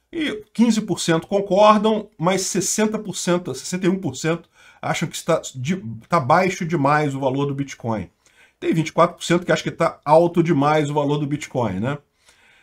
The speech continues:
É, tá num mercado, num bear market, ou seja, tá num mercado de baixa,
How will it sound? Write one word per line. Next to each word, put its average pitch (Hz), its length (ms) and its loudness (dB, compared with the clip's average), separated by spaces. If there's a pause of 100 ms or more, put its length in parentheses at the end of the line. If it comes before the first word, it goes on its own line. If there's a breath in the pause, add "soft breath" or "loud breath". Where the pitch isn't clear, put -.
(140 soft breath)
É, 127 720 2 (2250)
tá 202 140 6
num 196 180 2
mercado, 160 640 4
num 135 160 2
bear 156 260 6
market, 151 480 4
ou 131 60 -6
seja, 131 240 -4
tá 165 140 0
num 170 80 4
mercado 160 360 0
de 131 120 -4
baixa, 127 560 0